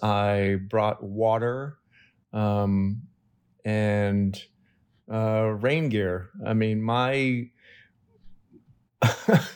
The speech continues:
as a photographer, my main concern is my gear. I can get wet, but the gear is better sealed than it was back in the day. But still, when you're talking torrential rains and electronics,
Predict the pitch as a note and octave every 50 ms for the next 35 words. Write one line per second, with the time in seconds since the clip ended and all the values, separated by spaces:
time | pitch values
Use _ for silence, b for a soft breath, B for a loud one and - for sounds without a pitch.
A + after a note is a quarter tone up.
0 | B B B B E3 E3 B - D#3 F3+ E3 - D#3+ D3+ F3+ - - F#3 F#3 G#3
1 | F3+ F3 F3 - - D3+ C#3+ D3 C#3+ B B D#3 C3 B D3+ D3 D#3 D3+ D#3 D3+
2 | D3+ D3+ D3+ D3 - - D3 C#3 B2 - - C3+ C3 C3 C3 B2+ B2 A2 B2 A#2+
3 | A#2+ B2 B2 A2+ B2 B2 B2+ C3+ C#3 C#3+ D3 D3 - - A#2+ A2+ A#2 D3 E3 E3
4 | F#3+ E3+ D3 D3 C#3 C3 B2+ C3 A#2+ G#2 F#2+ - - - b b b b b _
5 | - G#2+ - A#2+ A#2 A2+ A2+ A2+ - - - - - B2 A2+ A2+ A2+ G#2 G2+ A#2+
6 | B2 C#3 C#3+ D3 D3 C#3+ C#3+ C#3 C3+ C3 B2+ A#2+ A#2 A2+ A2+ - - - - _
7 | _ _ _ - A#2 A2 C#3 C3+ C3+ C#3 C3+ B2+ - - - C#3+ C#3 C#3+ C#3+ C#3+
8 | C#3+ B2+ C3+ C3 B2 B2+ B2 B2+ B2+ C3 C3 C3 A#2+ A#2+ A#2 C3 B2+ B2+ B2+ -
9 | B2+ B2+ B2 A#2+ B2+ C3 B2+ C3 C3+ C3+ A2+ A#2+ A#2+ A2+ - - - - C#3 C3
10 | C3 B2+ B2+ B2 A#2 A#2+ - C3 C3 B2+ B2 C3 B2 A#2+ A#2 A#2 - B2 B2+ B2+
11 | B2+ B2 - B2 B2 A#2+ B2 B2+ B2+ B2+ B2 - A#2 A2+ A#2 A#2 A#2 A2+ A2 -
12 | - C3 B2 A#2+ A#2 A2+ A2 A2 - - - -